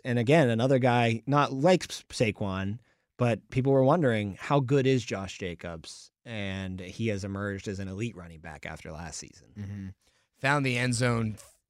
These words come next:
Speaker 2: uh, twelve times on the
Speaker 1: Here's the
Speaker 2: ground,
Speaker 1: most
Speaker 2: yeah.
Speaker 1: amazing stat from Josh
Speaker 2: Okay,
Speaker 1: Jacobs,
Speaker 2: great.
Speaker 1: though.
Speaker 2: I can't wait.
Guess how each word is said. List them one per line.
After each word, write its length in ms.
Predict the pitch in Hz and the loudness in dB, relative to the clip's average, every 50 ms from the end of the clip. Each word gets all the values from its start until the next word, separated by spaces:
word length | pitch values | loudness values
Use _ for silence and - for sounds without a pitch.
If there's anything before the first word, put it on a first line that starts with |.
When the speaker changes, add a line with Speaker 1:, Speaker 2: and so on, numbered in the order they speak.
| _ _ - | _ _ 0
Speaker 2:
uh, 320 | 113 113 110 107 101 98 - - | 2 2 2 2 0 -2 -6 -10
twelve 540 | _ - - - - 127 120 120 117 113 104 | _ -8 -6 -2 0 2 2 2 2 0 -2
times 520 | - - 110 104 101 98 92 90 87 92 - | -6 -8 -8 -6 -6 -6 -6 -8 -8 -8 -8
on 60 | - | -2
the 60 | - | 4
Speaker 1:
Here's 280 | 143 147 160 165 156 - | 8 8 10 8 8 6
the 100 | - 165 | 4 4
Speaker 2:
ground, 120 | 151 135 131 | 4 6 6
Speaker 1:
most 240 | 131 127 123 120 - | 6 6 4 4 2
Speaker 2:
yeah. 40 | 123 | 0
Speaker 1:
amazing 360 | 110 110 113 110 104 95 92 | 0 0 0 -2 -2 -4 -8
stat 260 | - - 104 87 85 | -8 -8 -8 -10 -10
from 140 | - 104 92 | -10 -10 -10
Josh 240 | 90 90 85 76 117 | -8 -8 -8 -6 -4
Speaker 2:
Okay, 100 | 117 98 | -2 -2
Speaker 1:
Jacobs, 280 | 131 139 143 123 101 | 0 0 0 -2 -2
Speaker 2:
great. 140 | 101 98 - - | -2 -4 -4 -4
Speaker 1:
though. 60 | 85 | -4
Speaker 2:
I 100 | 92 104 | -6 -6
can't 240 | 98 - 120 104 101 | -6 -6 -6 -6 -6
wait. 220 | 113 113 110 - | -6 -8 -8 -12